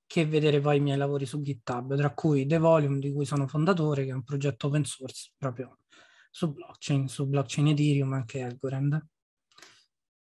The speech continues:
Ehm, faccio lo sviluppatore attualmente a Kaja, mi occupo sia di blockchain che di sviluppo più tradizionale. Ok,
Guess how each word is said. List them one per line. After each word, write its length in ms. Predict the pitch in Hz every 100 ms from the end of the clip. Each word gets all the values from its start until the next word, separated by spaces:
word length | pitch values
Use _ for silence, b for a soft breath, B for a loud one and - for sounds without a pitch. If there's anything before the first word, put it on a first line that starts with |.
| _
Ehm, 800 | - 190 180 165 160 151 143 135 _ _ _ _ _ _ _ -
faccio 280 | - 170 -
lo 100 | 156
sviluppatore 640 | 147 170 170 - 180 165
attualmente 540 | 147 - 151 151 139 139
a 80 |
Kaja, 400 | - 127 123 139
mi 100 | 139
occupo 300 | 139 - 143
sia 180 | 139 139
di 140 | 139 143
blockchain 600 | 139 131 - - 127 127
che 440 | 131 123 123 120 _ _ - - - _
di 120 | 156
sviluppo 420 | 135 135 131 -
più 260 | - - 127 127 - _
tradizionale. 760 | - 147 123 - - - - _ _ _ _ _ _ - _ _ _ _ _ _ _ _ _ _
Ok, 560 | - 226 - 123 113